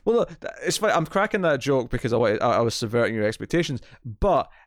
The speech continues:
as the episode went on, when you eventually see one of these purple alien things that are the actual parasites,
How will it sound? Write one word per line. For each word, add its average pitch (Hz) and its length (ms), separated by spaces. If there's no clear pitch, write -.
as 139 160
the 170 100
episode 214 220
went 160 120
on, 156 220
when 156 140
you 151 120
eventually 165 420
see - 180
one 139 120
of 127 60
these 123 140
purple 123 380
alien 123 320
things 139 300
that 117 180
are 104 140
the 107 200
actual 110 280
parasites, 135 720